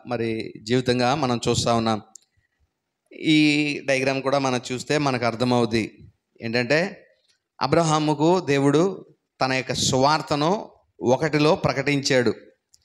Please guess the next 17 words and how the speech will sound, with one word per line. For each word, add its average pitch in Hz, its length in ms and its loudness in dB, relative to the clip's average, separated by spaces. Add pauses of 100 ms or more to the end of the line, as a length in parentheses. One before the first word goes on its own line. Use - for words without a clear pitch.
(360)
దేవుడు 160 340 4
తాను, 147 640 0
తన్ను 143 180 -2
తాను 147 340 -2
బయలుపరుచుకుని, 143 1000 -2 (600)
"ఇదిగో 151 260 0
నిన్ను 160 260 -2
ఇలా 143 360 0 (120)
చేయబోతా 147 420 0
ఉన్నాను" 135 380 -4 (340)
అని 147 440 -2 (360)
పన్నెండవ 151 380 0
అధ్యాయంలో 147 680 0
కొన్ని, 139 760 -8 (280)
ఏమంటాం, 123 420 -6 (400)
ఆ, 107 560 -6 (760)
వాగ్దానాలు 143 680 -2